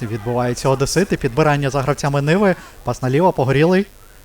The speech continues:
без положення поза грою, Погорілий виконує подачу, відбувається одесити, але є підбирання за Нивою, удар низом,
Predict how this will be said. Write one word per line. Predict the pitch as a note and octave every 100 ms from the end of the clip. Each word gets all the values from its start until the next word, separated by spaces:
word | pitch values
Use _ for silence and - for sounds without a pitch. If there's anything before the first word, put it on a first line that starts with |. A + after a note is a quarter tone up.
| -
без | - B2
положення | C3 B2+ C3+ C3
поза | C3+ C3
грою, | E3 E3
Погорілий | D#3 C#3 D#3 D#3+ C#3+ C3
виконує | D3+ C#3+ C3+
подачу, | D3+ F3 C#3+
відбувається | C#3 C#3+ F3 F3 - D#3
одесити, | D#3+ A#3 B3
але | A3 G#3+
є | A3+ A3
підбирання | A3 A#3 B3 A#3
за | A3+
Нивою, | C4+ D4 B3+
удар | A3+ A#3
низом, | A#3+ C#4 A3+